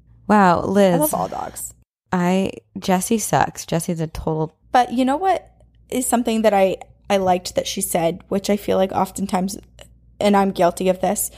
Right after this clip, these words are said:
Speaker 2: when talking about stories where someone acts so horribly, we're quick to be like, "Oh, they were possessed by a demon. They were influenced by something dark."
Speaker 1: Mm-hmm.
Speaker 2: But I like that she gave ownership. Jesse has to own what he did.
Speaker 1: Yes.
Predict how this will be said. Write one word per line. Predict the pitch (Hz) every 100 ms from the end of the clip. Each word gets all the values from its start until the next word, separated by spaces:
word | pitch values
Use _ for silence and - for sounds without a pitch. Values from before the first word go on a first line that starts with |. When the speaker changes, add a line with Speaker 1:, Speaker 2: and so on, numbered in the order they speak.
| - - -
Speaker 2:
when | 202 208
talking | 220 208 226
about | 220 202
stories | - 196 190 196
where | 202
someone | - 190 185
acts | - 185 190 - -
so | - 196
horribly, | 190 - 185 175 185 180 214 - - - -
we're | 196
quick | 202 -
to | 196
be | 185
like, | 185 -
"Oh, | 214 208
they | 196
were | 190
possessed | 190 196 190 190
by | -
a | 175
demon. | 170 175 175
They | 175
were |
influenced | - 180 - 175 185 -
by | 190
something | 196 - - -
dark." | - - - -
Speaker 1:
Mm-hmm. | 196 185 165 175
Speaker 2:
But | 233
I | 226
like | 233 277 -
that | -
she | - 240
gave | 220 214 -
ownership. | 196 202 196 - 190 180 - _ _ _ -
Jesse | 214 220 220 240
has | 233 226
to | - -
own | 190 190 185
what | 180
he | - 185 190
did. | 185 175 180
Speaker 1:
Yes. | 185 - - -